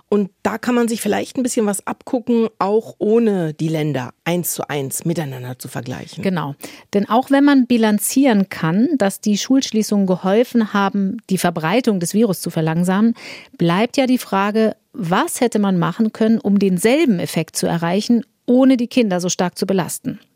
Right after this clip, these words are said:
Speaker 2: Das ist eigentlich die Kernfrage, die man stellen muss, wenn man sagt, nie wieder Schulen zu.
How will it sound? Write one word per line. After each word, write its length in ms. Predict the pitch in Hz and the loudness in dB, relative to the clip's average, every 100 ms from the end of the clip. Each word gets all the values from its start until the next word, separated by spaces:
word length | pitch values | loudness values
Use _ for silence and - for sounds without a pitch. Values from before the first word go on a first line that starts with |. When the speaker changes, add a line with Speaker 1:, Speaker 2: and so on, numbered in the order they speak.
| _ | _
Speaker 2:
Das 240 | - 233 - | -2 -2 0
ist 260 | 294 - | -2 -2
eigentlich 480 | - 196 220 233 220 | -2 0 0 2 0
die 100 | - | -2
Kernfrage, 720 | 202 - 160 165 - 156 151 | -4 -2 0 -2 -4 -6 -6
die 120 | 151 160 | -6 -4
man 180 | 156 | -2
stellen 340 | 160 - 151 143 | -2 -2 0 0
muss, 320 | 147 - - - | -2 -4 -4 -4
wenn 100 | 165 | -2
man 140 | 160 | 0
sagt, 260 | 156 151 - | -2 -2 2
nie 300 | 185 196 165 | 4 4 4
wieder 240 | 170 156 | 0 0
Schulen 400 | - 190 160 147 | 0 0 0 0
zu. 280 | - 165 | -4 -6